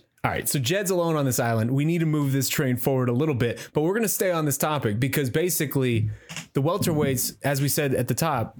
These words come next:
were the big story of this month. And this one was, was, I think, surprising for us that this even became somewhat of a, of a controversial issue, but it seemed to, and it regards Leon Edwards. And,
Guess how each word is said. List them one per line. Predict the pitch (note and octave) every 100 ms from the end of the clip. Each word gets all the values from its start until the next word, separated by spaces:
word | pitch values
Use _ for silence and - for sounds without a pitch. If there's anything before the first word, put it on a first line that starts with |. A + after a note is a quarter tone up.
| G#2+
were | D3 C#3+
the | C3
big | C#3
story | B2+ F3 D#3+
of |
this | C3+ C#3
month. | C3+ A#2+ -
And | C#3+
this | D3 G#3+
one | G#3+ F3+ C#3+
was, | C#3+ - -
was, | C#3
I | B2+
think, | D#3+ C#3
surprising | - C3 C#3 D#3 F#3 D3+ A2+ G#2+
for | A#2+ G#2+
us | G#2+ -
that | A#2+ A2
this | B2 C#3+
even | C3 B2+ B2 C#3
became | C#3 C3+ C#3 C3+
somewhat | A#2+ C#3 C3 C3
of | B2
a, | A#2+
of | A2+ - B2 A#2
a | A#2
controversial | - C3+ C3 A#2+ C3 B2+ B2+
issue, | E3 B2
but | A#2
it | C3 B2+
seemed | - F#3+ F3+
to, | D#3+ A#2
and | B2+
it | C#3
regards | D#3 D3+ A#3 D#3+ C3+
Leon | C3+ A#2
Edwards. | A#2 G#2+ G#2+ G#2
And, | C3 C3